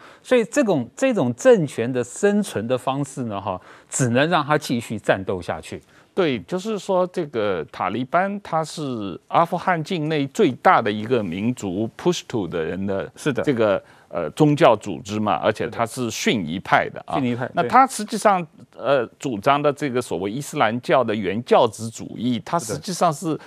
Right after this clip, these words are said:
Speaker 2: 要向全世界输出的。
Speaker 1: 是的。
Speaker 2: 所以他类似于当年的共产国际的思想啊，
Speaker 1: 是的。
Speaker 2: 就是他不光只要在伊斯兰普什图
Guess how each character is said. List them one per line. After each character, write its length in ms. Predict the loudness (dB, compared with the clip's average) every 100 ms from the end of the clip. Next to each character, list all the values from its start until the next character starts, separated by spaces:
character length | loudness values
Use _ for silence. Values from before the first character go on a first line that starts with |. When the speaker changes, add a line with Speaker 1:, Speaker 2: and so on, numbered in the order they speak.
| -6
Speaker 2:
要 120 | 2 4
向 160 | 4 -2
全 280 | -2 0
世 220 | 0 0 0
界 180 | 2
输 220 | 0 -2 -8
出 280 | -6 -6 -6
的。 120 | -8
Speaker 1:
是 160 | -2 0
的。 100 | 2
Speaker 2:
所 140 | 4 4
以 140 | 2 -2
他 160 | 0 0 0 -6
类 200 | 2 2
似 180 | 2 -2
于 180 | -2 -2
当 340 | 4 4 4 -2
年 200 | 0 2
的 140 | 2
共 200 | 2 2
产 280 | 2 0 -2
国 180 | 4 4
际 200 | 4 2
的 120 | 2
思 220 | 2 0
想 240 | -2 0 0
啊， 180 | 4 2
Speaker 1:
是 80 | 4
的。 120 | 0
Speaker 2:
就 120 | 4
是 100 | 4 6
他 180 | 8 8
不 240 | 8 4
光 240 | 8 6
只 200 | 6 4
要 140 | 6 6
在 160 | 6
伊 240 | 2 0 -4
斯 200 | 0 2
兰 320 | 4 4 4
普 160 | 0 -2
什 140 | -2
图 160 | 0 0